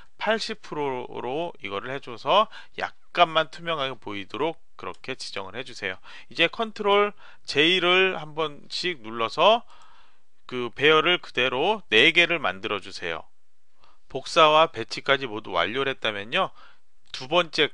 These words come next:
거와 네 번째 거에는 아까 색상이 두 개가 지정되어 있다고 그랬잖아요. 그래서 두 번째 지정, 지정된 그 색상을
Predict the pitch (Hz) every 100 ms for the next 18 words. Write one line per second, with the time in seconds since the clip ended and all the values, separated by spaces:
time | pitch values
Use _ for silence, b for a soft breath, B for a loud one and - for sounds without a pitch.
0 | - 117 117 143 185 127 90 90 175 151
1 | 139 - 117 110 156 214 - - 92 -
2 | 117 160 - 226 - 208 190 185 180 175
3 | - 113 151 165 156 139 143 127 127 113
4 | 110 107 98 - 101 127 190 - B B
5 | - 101 110 - - 135 190 175 - 170
6 | 175 - - 101 107 - 110 117 113 104
7 | 175 233 - b b b - 85 - 170
8 | - 170 143 165 214